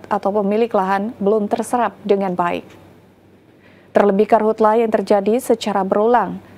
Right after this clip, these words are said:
di lahan dan tempat yang sama dan tidak dapat dicegah. Kepala Desa Sungai Besar Ahmad Banawi mengatakan, setiap tahun karhutla yang terjadi di wilayah ini merupakan lahan tidur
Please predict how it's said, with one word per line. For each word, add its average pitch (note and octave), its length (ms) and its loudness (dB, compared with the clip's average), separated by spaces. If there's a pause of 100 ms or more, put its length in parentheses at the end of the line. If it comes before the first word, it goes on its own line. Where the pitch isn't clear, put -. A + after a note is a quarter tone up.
(180)
di A#3 160 2
lahan A#3 400 2
dan G3+ 160 0
tempat G#3+ 320 0
yang G#3 160 0
sama G#3+ 480 -2 (160)
dan G#3 240 0
tidak G#3 320 0
dapat G3 320 -2
dicegah. F#3+ 560 -4 (1200)
Kepala G#3+ 320 6
Desa A3+ 400 4
Sungai G#3+ 240 2
Besar G#3 480 0
Ahmad G#3 320 -2
Banawi G3 480 0
mengatakan, G3+ 720 0 (480)
setiap A3+ 400 4
tahun G#3 400 4
karhutla A3 480 2
yang G#3 80 -2
terjadi G3+ 400 2
di G3+ 80 2
wilayah G3+ 400 2
ini G3+ 160 -2
merupakan G3+ 480 0
lahan G3+ 320 -2
tidur G#3 480 2